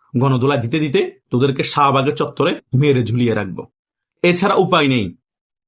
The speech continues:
হাজার হাজার কোটি টাকা এই টোকাই আসিফ মাহমুদ, তার আত্মীয় স্বজন, তার বাবারা মিলে বিদেশে পাচার করেছে। শুধু এই আসিফ মাহমুদ না, বাংলাদেশে এরকম যেতগুলো টোকাই সমন্বয়ক আছে,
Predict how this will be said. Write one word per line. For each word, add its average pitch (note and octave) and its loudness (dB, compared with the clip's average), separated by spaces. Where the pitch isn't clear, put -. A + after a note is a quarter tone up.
হাজার E3+ 0
হাজার F3 2
কোটি E3+ 2
টাকা E3+ 0
এই C3+ 0
টোকাই B2 0
আসিফ C3+ -2
মাহমুদ, D3+ -2
তার A#2 0
আত্মীয় A2+ -2
স্বজন, C#3 -2
তার C3 0
বাবারা A#2 0
মিলে A#2 0
বিদেশে B2 -2
পাচার A#2 -2
করেছে। G#2+ -6
শুধু D3 2
এই F3+ 4
আসিফ E3 0
মাহমুদ E3 -2
না, F#3+ -2
বাংলাদেশে C3 0
এরকম D3+ 0
যেতগুলো C3 0
টোকাই C#3+ 0
সমন্বয়ক D3 -2
আছে, D3 -4